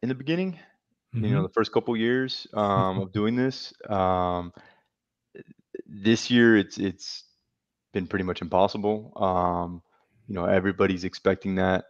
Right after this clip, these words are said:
Speaker 1: Um, so we've had to make sure that, one, we've got the, the liquidity for it,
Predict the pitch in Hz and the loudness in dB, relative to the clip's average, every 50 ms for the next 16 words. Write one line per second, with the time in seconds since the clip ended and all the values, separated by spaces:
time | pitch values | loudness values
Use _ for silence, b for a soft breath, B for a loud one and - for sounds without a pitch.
0 | _ _ _ _ _ _ _ _ _ _ _ _ _ _ - 92 90 87 87 87 | _ _ _ _ _ _ _ _ _ _ _ _ _ _ -6 -2 0 2 2 2
1 | 85 85 85 85 82 82 82 82 82 85 - - - _ _ _ _ _ _ _ | 2 0 0 0 -2 -4 -4 -6 -8 -12 -12 -16 -20 _ _ _ _ _ _ _
2 | _ _ _ _ _ _ _ _ - - - - 101 95 92 92 92 90 98 95 | _ _ _ _ _ _ _ _ -12 -6 0 2 4 4 4 2 0 0 -2 -4
3 | 92 - 95 95 92 92 - - 135 117 92 90 90 87 - - - - 92 87 | -4 0 2 4 4 4 2 0 -2 0 0 0 -2 -2 -4 -4 -2 0 2 4
4 | 90 87 85 85 85 80 - - - - - - - - - - - - - - | 4 4 4 4 2 0 -2 -6 -16 -16 -16 -16 -16 -16 -18 -16 -14 -14 -14 -14
5 | - - - - - - - - - - _ _ - 101 104 107 107 110 107 101 | -16 -20 -20 -20 -20 -20 -20 -20 -20 -20 _ _ -4 0 2 2 4 2 2 0
6 | 87 90 98 90 87 - 92 87 82 - - _ _ _ _ _ - 101 90 98 | 2 4 4 4 4 2 -2 -4 -4 -6 -14 _ _ _ _ _ -2 0 0 0
7 | - - 110 104 95 87 101 117 135 - _ _ _ _ _ _ _ _ _ _ | 0 0 0 2 2 0 -2 -4 -6 -8 _ _ _ _ _ _ _ _ _ _
8 | _ - 107 101 107 123 147 160 - | _ 2 4 4 6 4 4 0 -2